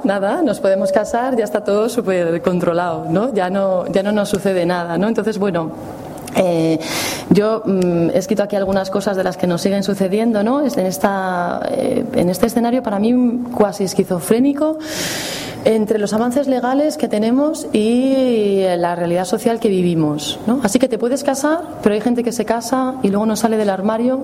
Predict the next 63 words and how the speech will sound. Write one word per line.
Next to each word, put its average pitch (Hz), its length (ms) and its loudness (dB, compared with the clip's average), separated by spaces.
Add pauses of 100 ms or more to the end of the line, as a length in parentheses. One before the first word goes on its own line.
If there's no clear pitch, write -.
en 202 100 0
sus 202 180 0
curros. 156 540 0
Interesante, 185 600 2
aunque 175 140 0
solo 170 180 0
sea 180 180 0
para 185 160 0
irte 180 180 0
quince 180 240 0
días 165 160 2
de 170 60 0
vacaciones, 180 600 0
¿no? 233 60 2
Que 220 80 0
sería 180 160 2
por 180 100 -2
lo 151 60 2
que 151 80 2
yo 175 80 2
me 190 80 0
casara. 196 560 -2
<laughs> - 60 0 (1900)
La 214 120 6
gente 254 180 0
no 285 80 0
sale 285 140 2
del 254 120 0
armario 202 440 0
y 185 100 2
es 196 140 -2
como, 185 260 0
entonces 180 460 0
eso, 220 460 0
mm, 175 500 2
vamos, 180 180 0
no 175 60 -2
hace 175 80 -2
falta 180 440 -2
ser 170 180 -2
sociólogo 170 440 0
o 160 40 -2
socióloga 170 440 -2
para 165 100 -2
sa-, 170 160 0
para 170 280 0
darse 170 240 -2
cuenta 175 260 0
que 185 80 -2
es 170 140 -2
una 185 120 2
barrabasada, 175 640 -2
¿no? 180 140 0
Que 180 80 2
ahí 160 80 2
hay 165 160 0
un 175 100 0
salto 165 360 0
clarísimo, 185 580 2
¿no? 208 400 0
Entre 175 320 0
la 160 140 -2
realidad 156 500 0